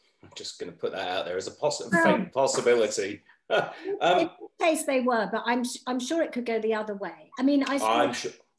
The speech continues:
Speaker 2: I saw one of the questions in the chat, um, from Sonia is, um,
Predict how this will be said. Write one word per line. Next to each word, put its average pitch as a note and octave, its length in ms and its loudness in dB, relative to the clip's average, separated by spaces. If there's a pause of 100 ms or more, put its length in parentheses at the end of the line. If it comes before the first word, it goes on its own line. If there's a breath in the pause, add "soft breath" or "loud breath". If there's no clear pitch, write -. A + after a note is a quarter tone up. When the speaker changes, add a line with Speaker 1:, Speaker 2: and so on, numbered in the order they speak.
(260)
Speaker 2:
I C4 80 0
saw D4+ 280 4
one C#4 200 2
of C4+ 60 2
the B3 80 0
questions A3+ 800 -4 (100)
in A3 180 -2
the G#3 80 -4
chat, G3+ 480 -6 (280)
um, F#3+ 540 -6 (260 loud breath)
from A3 160 -2
Sonia G#3+ 580 -2 (100)
is, G3 400 -6 (160)
um, F#3 520 -6